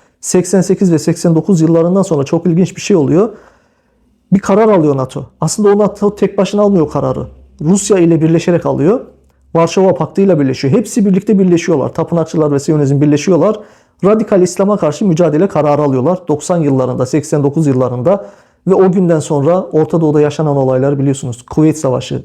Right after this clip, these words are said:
İran-Irak Savaşı, Irak işgali, Arap Baharı, Yemen'i, Mısır'ı biliyorsunuz oralarda yaşananları. Bunları hep birlikte, birlikte yaptılar arkadaşlar. Anlaşmalı bir şekilde yaptılar.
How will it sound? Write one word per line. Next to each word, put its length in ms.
İran-Irak 540
Savaşı, 400
Irak 280
işgali, 500
Arap 300
Baharı, 380
Yemen'i, 480
Mısır'ı 440
biliyorsunuz 440
oralarda 420
yaşananları. 480
Bunları 340
hep 220
birlikte, 340
birlikte 300
yaptılar 380
arkadaşlar. 460
Anlaşmalı 520
bir 40
şekilde 320
yaptılar. 440